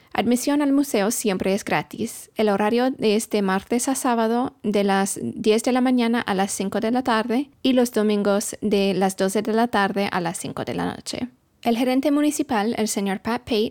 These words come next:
les recordó a los residentes de la próxima sesión de la serie E tres para padres el quince de noviembre a las cinco y media de la tarde en Osborne High School,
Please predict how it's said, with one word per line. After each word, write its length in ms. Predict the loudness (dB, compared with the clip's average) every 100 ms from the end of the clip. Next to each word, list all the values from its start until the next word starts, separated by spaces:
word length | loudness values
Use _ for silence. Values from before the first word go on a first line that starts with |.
| 0
les 220 | -2 0
recordó 400 | -2 -2 0 0
a 80 | 2
los 160 | 0
residentes 640 | 0 0 -2 -2 -4 -4 -4
de 120 | -2
la 100 | -2
próxima 400 | -4 -6 -2 -2
sesión 480 | -2 -6 -4 -4 -2
de 100 | -2
la 100 | -4
serie 460 | -4 -4 -2 -4 -2
E 120 | -4
tres 420 | -4 -2 -2 -4 -4
para 240 | -4 -2
padres 580 | 0 -2 -2 -4 -6 -10 -20 -20 -10 -4
el 120 | -2
quince 300 | 0 0 2
de 80 | 2
noviembre 580 | 2 0 0 0 0 0
a 100 | 0
las 160 | -2
cinco 300 | -2 -4 -2
y 100 | 0
media 400 | 0 0 0 0
de 140 | -2 -2
la 100 | -2
tarde 520 | -2 -4 -4 -6 -6
en 180 | -4 -4
Osborne 400 | -4 -6 -4 -6
High 160 | -2 -4
School, 340 | -4 -8 -10